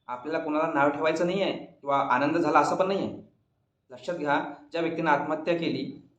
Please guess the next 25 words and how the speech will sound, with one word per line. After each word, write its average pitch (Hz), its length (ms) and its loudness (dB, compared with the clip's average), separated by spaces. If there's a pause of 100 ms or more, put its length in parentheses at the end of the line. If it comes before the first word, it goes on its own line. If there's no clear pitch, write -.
(220)
त्यांच्या 165 320 -2
घरच्यांना 180 440 0
किती 190 200 -2
टेन्शन 196 280 2
असेल, 147 380 -8
त्यांचे 139 360 -12
आई 131 160 2
वडील 147 240 4
असेल, 139 280 0
त्याची 135 160 -6
पत्नी 143 340 0
असेल, 139 300 2
लहान 135 260 6
बाळ 135 160 8
असेल 143 240 4
दोन 135 140 0
वर्षाचं, 123 380 -4 (1120)
नातेवाईक, 147 460 0
मित्र, 147 180 0
परा-, 143 220 8
भ-, - 440 -2
भाऊ 160 260 4
असेल, 147 300 4
बहीण 160 200 8
असेल, - 440 0